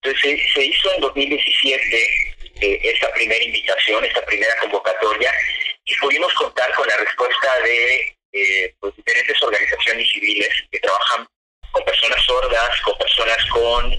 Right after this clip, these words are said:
eh, discapacidad intelectual, con personas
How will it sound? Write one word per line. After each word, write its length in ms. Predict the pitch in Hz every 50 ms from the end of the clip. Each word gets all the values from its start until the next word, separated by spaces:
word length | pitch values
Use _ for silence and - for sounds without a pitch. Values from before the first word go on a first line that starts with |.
| - - -
eh, 600 | 104 95 95 101 95 92 95 95 92 - - - _
discapacidad 560 | - - - - - - - - - 110 110
intelectual, 960 | 117 120 120 120 107 110 - - 120 120 117 117 117 117 117 - - - - - - _
con 140 | - 120 120
personas 440 | 120 117 117 - 123 123 123 123